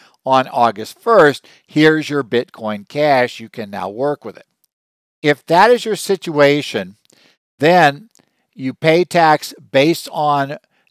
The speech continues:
that date. So December nineteenth in this case,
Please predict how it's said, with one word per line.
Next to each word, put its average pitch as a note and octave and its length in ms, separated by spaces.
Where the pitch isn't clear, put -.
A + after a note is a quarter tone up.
that A#2+ 420
date. C#3 380
So B2 220
December B2+ 580
nineteenth C3 800
in B2 80
this A#2 200
case, A#2 400